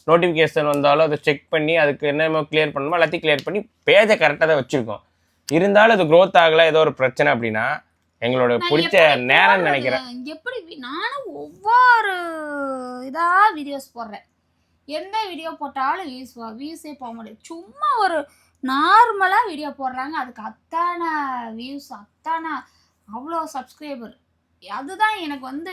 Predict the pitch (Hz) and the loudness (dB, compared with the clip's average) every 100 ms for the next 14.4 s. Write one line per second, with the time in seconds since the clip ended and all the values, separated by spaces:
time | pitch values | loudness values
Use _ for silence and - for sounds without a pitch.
0 | 330 233 262 277 294 285 392 494 359 349 | -12 -12 -12 -10 -10 -8 -8 -8 -8 -8
1 | 415 311 285 339 339 330 294 294 262 285 | -8 -8 -6 -8 -6 -8 -8 -10 -10 -12
2 | - _ _ - 311 403 480 480 403 339 | -14 _ _ -10 -10 -8 -4 -4 -4 -8
3 | 320 311 349 330 311 381 370 285 254 - | -8 -8 -10 -8 -8 -6 -6 -6 -10 -4
4 | 349 392 403 277 285 339 359 269 226 240 | -4 -4 -8 -8 -8 -10 -12 -10 -8 -8
5 | 254 254 262 294 359 349 339 - 233 - | -10 -12 -10 -8 -8 -8 -12 -10 -10 -10
6 | 311 285 302 302 247 285 254 233 269 262 | -12 -12 -10 -10 -12 -12 -14 -14 -14 -16
7 | 240 262 269 247 233 220 214 226 226 233 | -18 -16 -14 -14 -16 -16 -16 -16 -16 -12
8 | 254 311 294 254 240 - - _ _ - | -10 -12 -12 -14 -16 -20 -20 _ _ -10
9 | 294 415 480 403 359 359 359 277 285 349 | 0 0 0 -4 -6 -6 -6 -4 -2 -2
10 | 359 330 277 330 311 277 - 285 311 254 | -2 -2 -4 -4 -8 -12 -12 -12 -12 -12
11 | 233 233 220 208 214 _ _ _ _ _ | -12 -10 -10 -12 -16 _ _ _ _ _
12 | _ _ _ _ - 233 262 294 339 339 | _ _ _ _ -14 -6 2 2 2 0
13 | 403 415 294 285 277 330 311 285 262 240 | 0 -2 -4 0 2 2 -4 -10 -10 -12
14 | 233 226 214 - | -12 -14 -14 -20